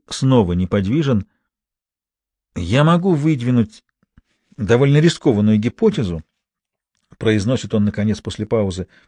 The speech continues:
на этот раз краткой и задумчивой, простую идею, никак не подпертую наукой. Когда раздавался гром французских орудий, сложный мир этого химика-маловара приходил в движение,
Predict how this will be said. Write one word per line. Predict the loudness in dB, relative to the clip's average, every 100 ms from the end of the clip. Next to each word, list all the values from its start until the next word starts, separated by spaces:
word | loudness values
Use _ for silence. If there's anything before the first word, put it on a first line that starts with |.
| _
на | -4 -2
этот | -2 -4
раз | -6 -6
краткой | -4 -2 -2 -4 -8
и | -6
задумчивой, | -8 -4 -4 -4 -6 -6 -10 _ _ _ _ _
простую | -14 -10 -2 -2 0 -2 -2
идею, | 0 0 2 0
никак | 0 0 0
не | 0
подпертую | 2 0 0 0 0 0
наукой. | 0 0 -2 -8 _ _ _ _ _ _ _ _ _ _ _ _
Когда | 0 2 4 4
раздавался | 4 4 4 4 2 -2
гром | 0 2 4 4 2 -4 _
французских | -2 0 0 0 -4 -4 -4
орудий, | -2 0 -2 -4 -8 -14 _ _ _ _ _ _ _ _ _ _ _ -10
сложный | 0 2 4 4 4
мир | 4 2 -2
этого | -2 -2
химика-маловара | -2 0 2 2 2 0 2 2 2 0
приходил | -2 0 2 2
в | 0
движение, | -2 0 2 0 -2 -6